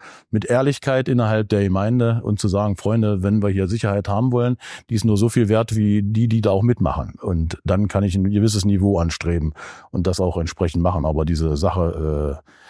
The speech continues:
Pflichtfeuerwehr, die steht im Gesetz, ja, aber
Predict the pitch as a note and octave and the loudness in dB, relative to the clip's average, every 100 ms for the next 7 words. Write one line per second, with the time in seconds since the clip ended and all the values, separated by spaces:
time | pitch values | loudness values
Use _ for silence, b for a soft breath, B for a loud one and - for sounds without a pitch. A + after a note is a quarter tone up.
0 | B B B - B2+ - A#2 G#2 G#2 F#2+ | B B B 2 2 2 2 4 4 4
1 | G2+ E2+ E2 - G#2 G2 E2 F#2+ - C#2+ | 2 0 -2 -4 -2 0 0 -2 -2 -2
2 | D2 D#2+ - - C#2 D2 - | -2 -4 -6 -6 -6 -6 -12